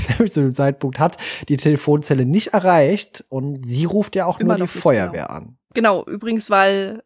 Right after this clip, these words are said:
Speaker 2: wie wir dann erfahren, auch das Haus schon Feuer fängt. Also es hör-, beginnt schon zu brennen unten im Keller.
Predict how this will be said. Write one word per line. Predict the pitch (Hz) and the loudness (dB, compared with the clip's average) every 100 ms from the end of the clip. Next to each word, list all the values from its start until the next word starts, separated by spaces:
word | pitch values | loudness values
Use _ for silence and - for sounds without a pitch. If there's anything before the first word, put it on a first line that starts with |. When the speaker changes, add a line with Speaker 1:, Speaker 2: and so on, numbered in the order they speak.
| _ | _
Speaker 2:
wie | 202 202 190 | -18 -12 -8
wir | 190 | -6
dann | 185 180 | -4 -6
erfahren, | - 180 196 196 202 233 226 _ _ - | -8 -4 0 0 2 -2 -4 _ _ -2
auch | 202 196 - | -2 -2 -6
das | 196 - | -6 0
Haus | 226 240 - | 2 2 -4
schon | - - 202 196 | -10 -4 -2 -2
Feuer | - 240 196 - - | 2 4 2 -2 -10
fängt. | - - 170 - - - | -12 -10 -10 -10 -18 -12
Also | 190 | -10
es | 190 | -6
hör-, | 208 202 185 - - | -2 -2 -4 -14 -10
beginnt | 185 277 262 | 0 2 2
schon | - 220 | -2 -6
zu | - | -6
brennen | 202 208 262 339 - | -4 0 0 -2 -6
unten | 247 226 | -6 -4
im | 208 | -6
Keller. | - 233 277 | -2 -2 -2